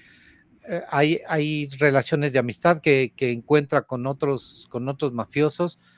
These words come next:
pero no logra trascender como una película interesante y obviamente, pues, este, eso es un reflejo inmediato en la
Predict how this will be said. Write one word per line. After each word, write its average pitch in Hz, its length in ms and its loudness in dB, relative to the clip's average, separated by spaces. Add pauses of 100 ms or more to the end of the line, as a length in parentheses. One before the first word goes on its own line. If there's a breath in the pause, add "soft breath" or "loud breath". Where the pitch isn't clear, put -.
(280 soft breath)
pero 147 200 4
no 170 160 2
logra 175 320 4
trascender 135 520 -4
como 123 300 -4
una 131 220 -6
película 123 400 -4
interesante 120 600 -6
y 131 60 2
obviamente, 131 480 -2
pues, 113 320 -12
este, 113 460 -10
eso 131 340 -4
es 120 240 -8
un 123 160 -10
reflejo 117 460 -6
inmediato 107 500 -6
en 107 100 -8
la 101 220 -10